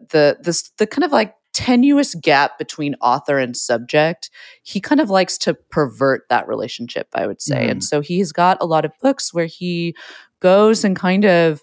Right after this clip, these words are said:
Speaker 1: like, communes with the subject of his books, whether that's, like,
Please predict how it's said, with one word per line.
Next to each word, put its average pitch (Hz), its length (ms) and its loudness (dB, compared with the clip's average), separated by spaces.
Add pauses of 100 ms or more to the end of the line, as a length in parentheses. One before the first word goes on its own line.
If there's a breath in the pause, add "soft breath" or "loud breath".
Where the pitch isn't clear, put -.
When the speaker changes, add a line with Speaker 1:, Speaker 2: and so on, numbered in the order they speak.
(1080 soft breath)
Speaker 1:
like, 156 400 2
communes 165 840 -2 (100)
with 139 540 2
the 151 80 0
subject 127 500 -4
of 120 140 -6
his 113 240 -10
books, - 340 -8
whether 135 220 0
that's, 131 280 0
like, 120 380 0